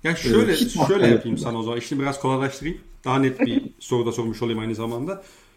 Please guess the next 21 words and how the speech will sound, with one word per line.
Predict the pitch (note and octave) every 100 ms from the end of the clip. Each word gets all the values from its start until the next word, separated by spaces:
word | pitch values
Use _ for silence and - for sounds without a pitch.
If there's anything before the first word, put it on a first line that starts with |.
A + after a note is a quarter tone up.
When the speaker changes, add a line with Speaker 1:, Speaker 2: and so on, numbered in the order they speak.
| _
Speaker 1:
Türkiye'nin | - A3 G3 D#3 E3
bu | F3+
grubu | D#3+ E3+
ikinci | - E3 D#3
bitirdiğini | D3 B2 A2+
düşünelim. | G#2 A2 G2+ - _ _ _ _ _ _ _ - D#3
Speaker 2:
Hı |
hı. | C3 - - - - - _ _ _
Speaker 1:
Karşıdan | F#3 G3+ G3+ E3 F#3 - - _ _ _
kimin | - F#3+
gelme | D#3+ C3
ihtimali | B2 B2 A#2 A#2
yüksek? | A#2 G#3 G#3 -
İşte | - C#3+
ikinci | C3+ F3 F3
bitirdiğimiz | F3 E3+ F3 C#3+
zaman | B2+ D#3+ C#3+
B | C#3+ D#3+
grubunun | D3 C3+ F3
ikincisi | E3 D#3 C3+ F3 D3+
Danimark-, | D#3 D#3+ D#3